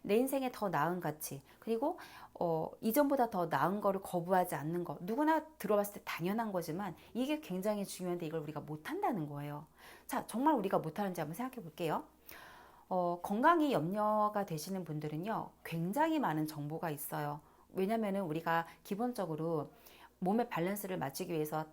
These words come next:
단탄지라고 하죠. 어, 단백질, 탄수화물, 지방, 이런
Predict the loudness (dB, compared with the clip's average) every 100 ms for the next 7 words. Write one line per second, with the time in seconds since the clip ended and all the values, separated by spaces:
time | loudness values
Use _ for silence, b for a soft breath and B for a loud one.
0 | -14 _ -4 -2 0 0 0 -2 0 0
1 | -2 -6 B -8 -4 -4 -4 -2 2 0
2 | 0 -4 -6 -4 -6 0 0 0 -2 -4
3 | -4 -2 -2 0 0